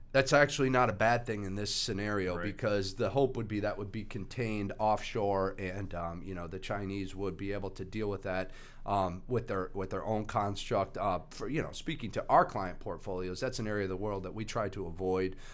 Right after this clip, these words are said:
Speaker 1: um, you know, uh, for the most part. So it's not like, um, even that exposure would have a great impact on our client portfolios, but you gotta look at it, it's the global banking system.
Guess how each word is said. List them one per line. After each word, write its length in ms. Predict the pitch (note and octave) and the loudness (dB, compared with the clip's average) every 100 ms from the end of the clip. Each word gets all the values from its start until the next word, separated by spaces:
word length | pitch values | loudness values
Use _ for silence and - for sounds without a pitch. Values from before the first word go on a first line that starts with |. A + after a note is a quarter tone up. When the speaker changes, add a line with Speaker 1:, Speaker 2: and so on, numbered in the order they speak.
| - | -8
Speaker 1:
um, 340 | - F#2 F2 F2 | -2 0 0 -2
you 80 | C3 | -2
know, 260 | F2+ F2 E2+ | -2 -4 -6
uh, 340 | D#2 D#2+ F2 F2 | -10 -8 -10 -8
for 140 | B2 | -4
the 60 | G2+ | -2
most 220 | G2 - | -4 -2
part. 220 | A2 E2+ | -4 -2
So 300 | - A#2+ G2+ F#2+ | 0 2 2 0
it's 240 | G2+ - | -4 -2
not 260 | B2+ G#2+ G#2+ | -2 -2 0
like, 300 | G2+ G2 A2+ | -2 -2 0
um, 380 | G2 F2+ F#2+ - - - - | 0 0 -2 -10 -12 -10 -2
even 320 | E3 C3+ A#2 | 2 2 2
that 180 | B2 A#2+ | 2 2
exposure 580 | G2+ - - C3 A#2+ G#2+ | 0 -2 2 2 2 0
would 180 | G#2 G2+ | -4 -2
have 260 | A2+ G#2 | -2 -2
a 80 | F#2+ | -2
great 260 | F2+ A2+ G#2+ | -2 0 0
impact 540 | A2+ - F#2+ E2+ - - | -2 -2 -2 -2 -4 -2
on 340 | G#2+ G2 F#2+ - - - - - | 0 0 0 -4 -10 -12 -6 4
our 120 | C3+ | 4
client 360 | C3 D3+ B2 - | 6 4 2 2
portfolios, 520 | B2+ A2+ A3+ E3+ B2 | 0 2 6 6 6
but 280 | C3 B2+ - | 2 -4 -6
you 100 | C#3+ | -2
gotta 300 | E3+ D3 A2+ | 4 4 4
look 200 | D#3+ B2 | 2 2
at 140 | G2+ | 0
it, 40 | G#2 | -2
it's 120 | - | -4
the 80 | F#2+ | -6
global 460 | F#2+ C#3 E3 B2 | 0 2 2 2
banking 520 | F#2+ G#2 B2 B2 - | -2 -2 -2 -4 -8
system. 480 | - - - - C#2+ | -8 -8 -8 -10 -12